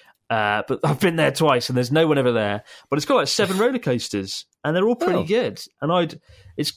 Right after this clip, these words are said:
Speaker 1: yeah, Nasu Highland Park. It's in a video I made years ago in Natsuki called How to Lose Weight in Japan, week one or week two, I forget.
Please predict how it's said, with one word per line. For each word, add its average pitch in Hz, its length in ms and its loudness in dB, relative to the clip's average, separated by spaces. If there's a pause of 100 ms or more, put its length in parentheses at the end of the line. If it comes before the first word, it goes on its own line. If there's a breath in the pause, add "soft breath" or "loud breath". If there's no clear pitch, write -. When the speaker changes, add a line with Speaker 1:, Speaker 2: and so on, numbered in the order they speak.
Speaker 1:
yeah, 139 220 2
Nasu 190 360 0
Highland 160 400 0
Park. 113 420 -2
It's 123 180 -4
in 175 60 0
a 160 40 2
video 135 320 2
I 117 40 2
made 113 360 0 (160)
years 156 480 2
ago 127 220 2
in 117 80 -2
Natsuki 117 440 -4
called 117 460 -4 (360)
How 147 200 0
to 156 140 0
Lose 131 200 2
Weight 123 240 2
in 127 100 0
Japan, 113 520 -2
week 123 300 -2
one 117 320 0
or 104 80 -2
week 120 200 -4
two, 104 380 -4
I 107 80 -4
forget. 107 400 -6